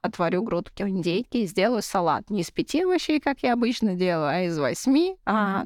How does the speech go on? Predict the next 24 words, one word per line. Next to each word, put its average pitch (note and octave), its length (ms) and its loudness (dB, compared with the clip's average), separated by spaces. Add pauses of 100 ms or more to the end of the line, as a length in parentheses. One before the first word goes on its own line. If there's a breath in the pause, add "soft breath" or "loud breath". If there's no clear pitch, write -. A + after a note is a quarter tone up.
то F3 80 0
есть F3+ 140 0
добавлю F#3 420 2
к - 60 -2
этому G3 260 0
клетчатку. - 580 -2 (180)
То F3 80 2
есть - 300 -4 (140)
все D4 260 0
рационально. B3 540 0
Я E3 140 0
все - 140 -4
равно C#4 220 4
доберу F#3 560 0 (100)
все - 220 -4
свои D#3+ 280 -2
нутриенты, G#3 840 -2 (160)
но F#3+ 180 0
при G3 200 0
этом A3+ 260 0
я F#3 220 0
не F#3 100 -2
буду G3 220 -2
себя D#3 760 -2